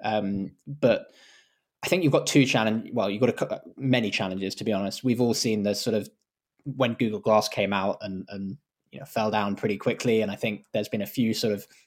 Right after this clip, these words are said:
dystopian YouTube videos we might have seen of, of overbearing ads, you know, invasive ads, um,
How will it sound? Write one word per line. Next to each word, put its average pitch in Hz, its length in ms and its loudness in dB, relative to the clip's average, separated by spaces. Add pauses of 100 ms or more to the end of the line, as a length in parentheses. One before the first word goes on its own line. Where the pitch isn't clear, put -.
(100)
dystopian 127 640 4
YouTube 123 340 4
videos 107 420 4
we 117 60 -2
might 107 160 0
have 107 120 -4
seen 104 280 0
of, 98 200 -6
of 107 200 -8
overbearing 104 800 0 (140)
ads, 110 640 0
you 117 100 -8
know, 104 160 -6
invasive 104 560 -6
ads, 101 480 -4 (400)
um, 98 460 2